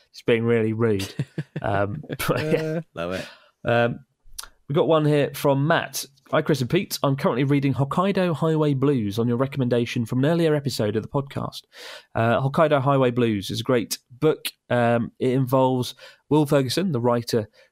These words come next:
Speaker 1: travelling Japan, um, from south to north, following the cherry blossom trail as the blossom begin to bloom,
Speaker 2: Ah.
Speaker 1: starting in March, I think, in, like, Ho-, uh, in Kyushu and finishing in May in, uh, Hokkaido.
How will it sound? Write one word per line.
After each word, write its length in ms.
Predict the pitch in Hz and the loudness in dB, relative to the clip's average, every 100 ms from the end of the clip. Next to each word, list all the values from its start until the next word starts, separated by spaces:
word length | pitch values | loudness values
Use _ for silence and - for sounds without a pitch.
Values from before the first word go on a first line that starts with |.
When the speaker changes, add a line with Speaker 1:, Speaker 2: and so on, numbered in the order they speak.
| - | -10
Speaker 1:
travelling 500 | - 139 127 123 120 | 0 2 2 2 2
Japan, 580 | 120 - 120 117 117 120 | -2 0 2 2 0 -2
um, 380 | 110 104 104 110 | -2 -2 -2 -6
from 280 | - 123 113 | -4 -2 -2
south 380 | - 135 123 - | 0 0 0 0
to 80 | |
north, 280 | 117 117 110 | 0 0 0
following 400 | - 156 143 143 | 0 2 2 2
the 80 | 135 | 0
cherry 280 | 139 160 147 | 0 0 0
blossom 380 | 139 131 - 104 | 0 -2 -4 -4
trail 380 | - 101 98 - _ _ _ _ | -2 -2 -4 -12 _ _ _ _
as 240 | 113 107 110 | -2 -2 0
the 200 | 113 113 | 0 0
blossom 580 | 135 131 - 123 117 - | -2 -2 -2 -2 -2 -4
begin 300 | 120 135 127 | -2 -2 -2
to 100 | 120 | -2
bloom, 380 | 123 120 104 101 | 0 0 0 -4
Speaker 2:
Ah. 340 | 139 170 175 | -6 -4 -4
Speaker 1:
starting 640 | 160 113 135 131 135 135 123 | -4 0 2 2 2 0 0
in 280 | - 127 120 | -2 0 2
March, 500 | 135 147 - - - | 2 2 -2 -6 -8
I 60 | 123 | -6
think, 340 | - 131 135 | -4 -4 -4
in, 60 | 120 | -2
like, 220 | 113 117 | -2 -4
Ho-, 240 | 120 120 - - | -6 -8 -10 -8
uh, 300 | 131 113 107 | -4 -2 -2
in 200 | 123 110 | -4 -6
Kyushu 540 | 110 147 143 - 143 139 | -2 0 0 2 0 0
and 100 | 110 | -2
finishing 500 | 135 120 - 117 110 _ - _ _ | -2 -2 -2 -4 -6 _ -20 _ _
in 280 | 120 107 117 | -2 0 2
May 380 | 127 113 98 - | 2 0 -4 -10
in, 300 | - 113 104 | -6 -4 -4
uh, 180 | 104 101 | -4 -6
Hokkaido. 580 | - - 123 110 104 98 | -8 -6 -2 0 -2 -4